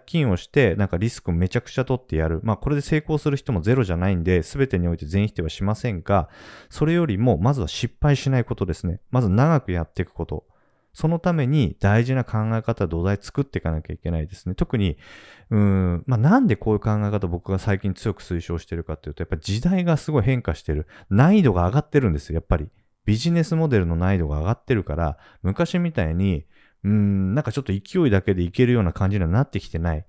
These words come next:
もはや、ある程度、まあ、みんなマーケティングのスキルも上がってたりとか、いろんなツールの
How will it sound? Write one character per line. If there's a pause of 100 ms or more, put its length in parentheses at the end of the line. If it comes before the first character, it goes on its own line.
(460)
も
は
や、 (260)
あ
る
程
度、 (520)
ま
あ、
み
ん
な (100)
マ
ー
ケ
テ
ィ
ン
グ
の
ス
キ
ル
も
上
が
っ
て
た
り
と
か、 (380)
い
ろ
ん
な
ツ
ー
ル
の